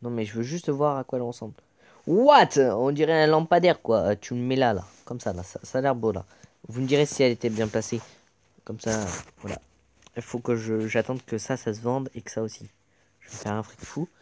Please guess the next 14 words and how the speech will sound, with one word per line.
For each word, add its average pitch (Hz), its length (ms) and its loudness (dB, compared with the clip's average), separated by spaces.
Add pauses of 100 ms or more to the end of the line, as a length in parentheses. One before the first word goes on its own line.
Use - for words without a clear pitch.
(880)
Et 110 60 -10
que 110 160 -6
ça, 131 380 4
ça, 120 180 -8
ça, - 220 -16
ça, - 180 -16
ça 127 140 -2
pousse. 120 240 -10 (340)
Là, 147 80 0
ça 147 160 2
me 110 60 -2
fait - 100 -8
six - 240 -8
cents, 180 400 2